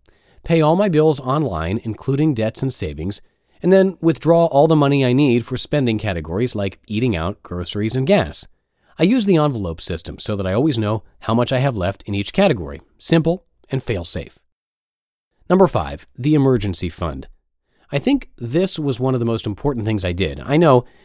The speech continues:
it's very common advice, but it's for a good reason. Without an emergency fund,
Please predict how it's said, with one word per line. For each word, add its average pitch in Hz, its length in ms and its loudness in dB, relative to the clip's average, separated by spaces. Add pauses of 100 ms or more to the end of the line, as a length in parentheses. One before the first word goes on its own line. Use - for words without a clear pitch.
it's - 240 -14
very 165 300 0
common 139 380 2
advice, 92 400 -2
but 120 360 0
it's - 160 -8
for 139 200 -2
a 123 40 0
good 123 260 2
reason. 120 440 2 (500)
Without 170 360 2
an 196 80 2
emergency 135 480 0
fund, 80 340 -8